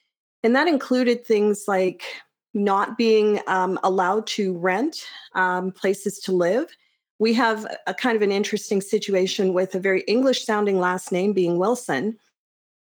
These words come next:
And they would fill that out on an application form only to show up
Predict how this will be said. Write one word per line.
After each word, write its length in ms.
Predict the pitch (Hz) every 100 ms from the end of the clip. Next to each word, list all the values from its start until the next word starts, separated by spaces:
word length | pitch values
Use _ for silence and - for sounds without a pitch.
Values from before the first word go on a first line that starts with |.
| _ -
And 120 | 202
they 60 | 208
would 180 | 214 -
fill 160 | 330
that 160 | 381 226
out 160 | 214
on 100 | 214
an 100 | 190
application 640 | 180 185 190 - 185 - 202
form 340 | - 185 185
only 320 | 185 202 208 202
to 280 | - 202
show 300 | 196 - 196
up 240 | 180 220